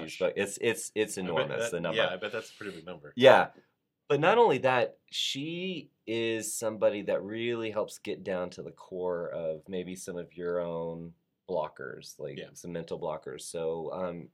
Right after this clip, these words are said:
Speaker 1: she's, she's some of our enterprise accounts count on her counsel on a
Speaker 2: Mm-hmm.
Speaker 1: regular basis. I mean, it just, she can, she, I, I count on it. So anyway, reach out to Velma, and next week we'll prom-, I promise she'll be here. I'm not sure why sh-,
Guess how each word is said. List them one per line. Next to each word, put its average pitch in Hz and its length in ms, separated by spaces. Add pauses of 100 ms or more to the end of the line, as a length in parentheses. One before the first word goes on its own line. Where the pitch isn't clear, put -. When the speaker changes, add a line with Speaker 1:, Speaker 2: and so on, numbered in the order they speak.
Speaker 1:
she's, - 500
she's 104 360
some 120 140
of 110 120
our 98 160
enterprise 117 500
accounts 110 560 (260)
count 101 280
on 104 180
her 98 420 (420)
counsel 98 500
on 85 80
a 82 40
Speaker 2:
Mm-hmm. 85 80
Speaker 1:
regular 92 280
basis. 92 600
I 92 80
mean, 95 180
it 85 80
just, - 300
she 127 240
can, 135 320
she, - 320
I, 123 240 (360)
I 117 140
count 71 300
on 73 160
it. 73 160
So 73 260 (220)
anyway, 73 340 (500)
reach 131 220
out 120 120
to 107 60
Velma, 85 380 (640)
and 101 120
next 120 280
week 120 180
we'll 104 100
prom-, 92 320
I 95 120
promise 95 320
she'll 92 160
be 85 160
here. 73 200
I'm 76 120
not 76 160
sure 85 180
why 73 160
sh-, - 140